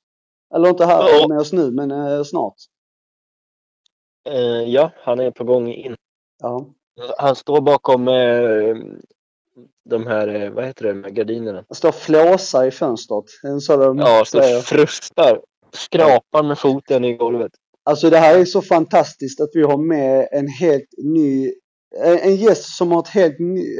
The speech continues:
Speaker 1: har, gör någonting helt annat än vad alla andra gäster har, gör. Eller har gjort. Eller vad man säger.
Speaker 2: Ja, ja, verkligen. En vardagshjälte, kan man säga.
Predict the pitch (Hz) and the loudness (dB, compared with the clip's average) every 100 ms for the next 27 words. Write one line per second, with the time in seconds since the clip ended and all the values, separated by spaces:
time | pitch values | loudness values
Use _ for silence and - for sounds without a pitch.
0 | 185 143 185 151 165 151 165 170 165 190 | -6 -2 -2 -2 -4 -6 -8 -8 -2 0
1 | 185 180 185 208 - 185 220 120 147 151 | 0 -4 -2 -2 0 -4 -2 -6 -4 0
2 | 156 160 170 175 175 135 156 226 - 143 | 2 4 2 2 0 0 -2 -4 -4 -2
3 | 135 131 135 - 127 127 123 101 - _ | 0 0 -2 -4 -4 -2 -2 -2 -6 _
4 | _ _ _ - 135 127 110 101 _ _ | _ _ _ -6 -2 0 -2 -6 _ _
5 | _ _ _ _ - 127 117 110 110 101 | _ _ _ _ -10 -8 -6 -8 -6 -8
6 | - 110 113 117 - _ _ _ 117 120 | -4 -2 2 0 -2 _ _ _ -8 -6
7 | 117 123 131 110 - 135 85 - 110 117 | -6 -2 -2 -2 -8 -8 -10 -14 -14 -6
8 | 117 117 113 110 110 113 127 117 101 - | 0 2 2 -2 -4 0 2 2 0 0
9 | 127 131 123 120 107 92 78 | -2 -2 -16 -12 -8 -6 -6